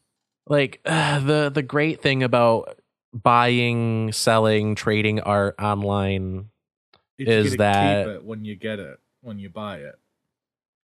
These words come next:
Speaker 1: Yeah, the, the, the art spreads and people get to enjoy it. But it seems like N F Ts are trying to reverse that and make it into, like, oh, you know, you gotta pay,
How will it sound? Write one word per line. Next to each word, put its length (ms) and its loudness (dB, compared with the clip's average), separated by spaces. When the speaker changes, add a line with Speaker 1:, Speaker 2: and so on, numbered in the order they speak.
Speaker 1:
Yeah, 200 -2
the, 340 -4
the, 260 2
the 200 0
art 500 0
spreads 600 0
and 260 0
people 240 2
get 180 2
to 140 0
enjoy 420 4
it. 300 -6
But 80 2
it 80 0
seems 200 0
like 160 2
N 160 2
F 140 0
Ts 320 -2
are 60 4
trying 360 0
to 220 2
reverse 640 0
that 460 0
and 120 -2
make 220 0
it 80 0
into, 240 -2
like, 380 0
oh, 220 4
you 100 0
know, 60 0
you 180 -2
gotta 320 2
pay, 420 0